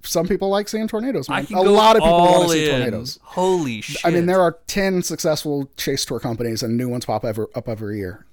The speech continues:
Speaker 1: and they're
Speaker 2: God, I know
Speaker 1: killing
Speaker 2: what my
Speaker 1: it.
Speaker 2: new job's gonna be. Let's
Speaker 1: Unless
Speaker 2: fucking
Speaker 1: there's a vi-,
Speaker 2: go.
Speaker 1: like, a ni-, uh, an
Speaker 2: Holy
Speaker 1: international
Speaker 2: shit.
Speaker 1: pandemic, then that kinda ruins everything.
Speaker 2: Oh,
Speaker 1: So.
Speaker 2: yeah? Weird.
Speaker 1: Would not be a great year to own a tornado tour company, especially with how poor the tornado season has been.
Speaker 2: <laughs>
Speaker 1: Those poor people.
Speaker 2: Well, I mean, I guess that goes hands in hand, though, right?
Speaker 1: Imagine paying that money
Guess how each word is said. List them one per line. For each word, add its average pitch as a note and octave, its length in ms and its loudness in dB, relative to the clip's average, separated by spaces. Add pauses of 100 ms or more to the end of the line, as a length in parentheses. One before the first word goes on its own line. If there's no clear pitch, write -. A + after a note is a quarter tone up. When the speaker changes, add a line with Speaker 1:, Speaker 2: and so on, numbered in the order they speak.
Speaker 1:
and F#2+ 220 -14 (160)
they're A2+ 240 -6
Speaker 2:
God, A2 180 -4
I C#3 40 -4
know B2+ 40 -4
Speaker 1:
killing C#3+ 140 0
Speaker 2:
what D3+ 100 -4
my C#3+ 100 -4
Speaker 1:
it. - 20 -2
Speaker 2:
new C#3+ 120 -2
job's C#3 360 -6
gonna A#2 160 -4
be. A2 240 -6
Let's E3 160 -8
Speaker 1:
Unless A#3 240 2
Speaker 2:
fucking C4+ 100 0
Speaker 1:
there's B3+ 120 0
a B3+ 80 4
vi-, G#3+ 200 4
Speaker 2:
go. G#3+ 60 -8
Speaker 1:
like, F#3+ 160 0
a G3+ 40 0
ni-, F#3 300 0
uh, D#3 240 0
an C#3+ 400 -2
Speaker 2:
Holy D#3+ 60 -4
Speaker 1:
international E3 480 0
Speaker 2:
shit. D3+ 140 -2
Speaker 1:
pandemic, C3+ 440 -4
then B2+ 180 -4
that A#2 140 -6
kinda A2 220 -6
ruins G2 280 -10
everything. - 300 -16 (140)
Speaker 2:
Oh, E3 140 -4
Speaker 1:
So. B2+ 40 -12
Speaker 2:
yeah? D#3 260 -8
Weird. A2 280 -10 (160)
Speaker 1:
Would F3 120 0
not G#3+ 200 0
be G3 80 4
a F3+ 40 4
great E3 220 -2
year D3 140 -2
to C#3+ 100 -2
own B2+ 160 -2
a B2+ 60 -2
tornado A#2 520 -4
tour G#2+ 280 -4
company, G2+ 360 -8
especially D3+ 480 -4
with C3+ 220 -6 (400)
how C#3+ 140 -4
poor D3 340 -4
the C3+ 100 -4
tornado B2+ 360 -4
season A2+ 300 -6
has A2 120 -4
been. F#2 420 -6
Speaker 2:
<laughs> - 40 -10
Speaker 1:
Those C3+ 180 -2
poor D3 220 -4
people. C#3+ 380 -2
Speaker 2:
Well, F#4+ 100 -6
I F#4+ 40 -6
mean, D4 120 -6
I B3+ 40 -4
guess B3+ 140 -6
that A3 100 -4
goes F3+ 180 -2
hands D3+ 200 -6
in A#2+ 60 -8
hand, D#3+ 240 -4
though, G#2 140 -4
right? G#2 140 -6
Speaker 1:
Imagine G3+ 420 2
paying F#3 340 0
that D#3 160 -4
money C#3 400 -2